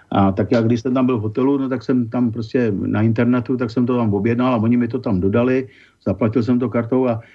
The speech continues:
a měl jsem v ruce první H R V biofeedback, to je vlastně pletizmograf, který, eh, měří, eh, vlastně průtok krve, eh, tady v, v ušním lalůčku nebo v prstu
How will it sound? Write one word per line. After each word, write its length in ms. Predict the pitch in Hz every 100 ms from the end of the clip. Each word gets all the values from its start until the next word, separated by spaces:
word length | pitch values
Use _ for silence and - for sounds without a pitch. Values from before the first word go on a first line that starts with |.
| - _
a 260 | 107 101 95
měl 220 | 101 117
jsem 140 | 131
v 20 | 120
ruce 200 | 117 120
první 520 | 113 107 123 127 131
H 200 | - 110
R 100 | 120
V 140 | 117 123
biofeedback, 680 | 110 120 110 104 92 87
to 80 | -
je 120 | 113
vlastně 300 | 92 101 -
pletizmograf, 720 | - - 98 104 104 101 110 -
který, 280 | 110 110 107 - - - -
eh, 580 | - 104 107 107 107 107 107 98 104 107
měří, 640 | 104 110 110 113 123 123 110 113
eh, 100 | 113
vlastně 360 | 107 - -
průtok 460 | 113 110 104 113 -
krve, 420 | - 110 120 101 - _ _ _ -
eh, 200 | 104 101 101 95 -
tady 200 | 110 104
v, 60 | 101
v 180 | - 127
ušním 320 | 143 127 110
lalůčku 680 | 95 117 117 - 120 131 -
nebo 180 | - 90
v 60 | -
prstu 440 | 101 98 135 127